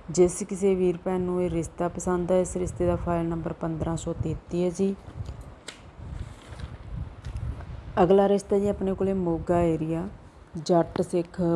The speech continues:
ਪਰਿਵਾਰ ਦੀ ਇਹ ਲੜਕੀ ਹੈ ਜੀ। ਲੜਕੀ ਦਾ date of birth ਹੈ ਤਰਾਨਵੇਂ, ਹਾਈਟ ਹੈ ਜੀ ਪੰਜ ਫੁੱਟ ਛੇ ਇੰਚ। ਸਟੱਡੀ ਕੀਤੀ ਹੈ ਬੀ ਐਸ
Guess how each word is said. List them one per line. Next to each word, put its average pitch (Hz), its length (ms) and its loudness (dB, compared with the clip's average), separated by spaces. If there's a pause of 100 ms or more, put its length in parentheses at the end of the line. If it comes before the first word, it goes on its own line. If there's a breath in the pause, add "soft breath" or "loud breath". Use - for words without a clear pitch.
(120)
ਪਰਿਵਾਰ 165 400 0
ਦੀ 160 180 0
ਇਹ 160 160 0
ਲੜਕੀ 160 500 0
ਹੈ 180 60 6
ਜੀ। 185 220 0 (800 loud breath)
ਲੜਕੀ 180 520 6
ਦਾ 202 160 4
date 180 380 4
of 175 60 0 (120)
birth 175 340 -2
ਹੈ 175 140 0 (960)
ਤਰਾਨਵੇਂ, 170 580 4 (400)
ਹਾਈਟ 170 280 6
ਹੈ 180 80 4
ਜੀ 175 180 -2 (400)
ਪੰਜ 170 320 0
ਫੁੱਟ 175 520 -4 (500)
ਛੇ - 220 -2
ਇੰਚ। 160 420 0
ਸਟੱਡੀ 180 420 2
ਕੀਤੀ 175 360 0
ਹੈ 180 40 2
ਬੀ 165 280 2
ਐਸ 165 100 2